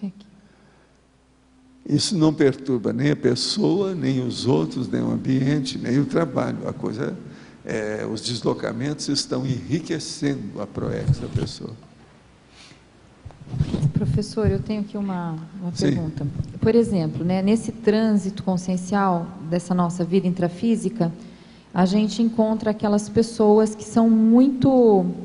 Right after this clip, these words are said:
Speaker 1: difíceis da gente ajudar, a gente quer, às vezes, ajudar, mas a pessoa tá ainda muito baratrosférica. Então, é o caso, assim, por exemplo, de pessoas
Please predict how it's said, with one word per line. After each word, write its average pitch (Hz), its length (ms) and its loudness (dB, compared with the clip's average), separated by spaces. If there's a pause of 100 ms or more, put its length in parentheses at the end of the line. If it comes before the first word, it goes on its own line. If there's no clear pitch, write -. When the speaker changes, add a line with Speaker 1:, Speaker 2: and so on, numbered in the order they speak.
Speaker 1:
difíceis 233 920 2 (340)
da 190 140 4
gente 208 280 2
ajudar, 196 680 0
a 202 60 4
gente 208 220 2
quer, 214 200 2
às 202 140 0
vezes, 185 160 2
ajudar, 190 600 0 (560)
mas 247 200 4
a 262 80 2
pessoa 262 520 4
tá 262 200 0
ainda 254 280 2
muito 254 260 4
baratrosférica. 247 1040 -2 (260)
Então, 220 260 4
é 226 40 4
o 226 60 2
caso, 220 280 0
assim, 220 260 -4
por 208 140 2
exemplo, 196 320 -2
de 185 80 -6
pessoas 196 460 -2